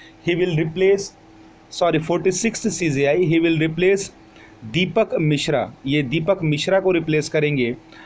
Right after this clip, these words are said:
जो फिफ्टी, फोर्टी फिफ्थ Chief Justice of India थे। और जहाँ तक बात है इनके नाम से, गगोई इनके नाम में लगा हुआ है, मीन्स ये असम के रहने वाले हैं, असम।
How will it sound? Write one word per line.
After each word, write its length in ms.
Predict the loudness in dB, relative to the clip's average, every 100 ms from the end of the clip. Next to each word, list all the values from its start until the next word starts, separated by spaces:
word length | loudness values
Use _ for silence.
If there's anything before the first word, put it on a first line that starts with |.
| -14 -4
जो 220 | 0 0
फिफ्टी, 640 | -2 -6 -6 -2 -2 -4 -12 -20 -6
फोर्टी 300 | -2 0 0
फिफ्थ 380 | 0 -2 -2 -8 -20 _ -20 -20 -6 -4
Chief 160 | 0
Justice 360 | 0 -2 -2 -2
of 160 | -2
India 340 | -2 0 -2 0
थे। 140 | -2 -2 -12 -20 -20 -20 -4
और 220 | 0 0
जहाँ 420 | 0 -2 0 0 0
तक 120 | 0
बात 340 | 2 2 2
है 80 | 0
इनके 200 | 0 0
नाम 260 | 0 0 0
से, 200 | 0 0
गगोई 420 | 0 0 -2 -2
इनके 240 | -2 -2
नाम 200 | 0 0
में 140 | 0 0
लगा 220 | 0 0
हुआ 180 | 2 2
है, 60 |
मीन्स 320 | 2 0 -4 -10 -20 -20 -16 -2
ये 180 | 0 0 -2
असम 400 | -2 0 0 0
के 160 | 2 2
रहने 300 | 2 2 2
वाले 320 | 2 2 0
हैं, 300 | 0 -4 -4 -4
असम। 360 | -2 -2 -4